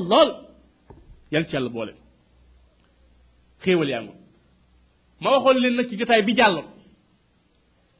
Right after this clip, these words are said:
ne leen, xam ngeen suuf sii ñu nekk nii,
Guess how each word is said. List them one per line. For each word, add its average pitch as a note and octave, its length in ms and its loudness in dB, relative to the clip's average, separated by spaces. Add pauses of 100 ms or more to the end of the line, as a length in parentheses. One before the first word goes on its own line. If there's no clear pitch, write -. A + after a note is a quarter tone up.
(640)
ne E3+ 140 -2
leen, B3 200 6 (960)
xam A#3 200 0
ngeen B3 220 0 (180)
suuf - 280 0
sii B3 220 4
ñu C4+ 80 2
nekk B3 300 4
nii, G#3+ 180 6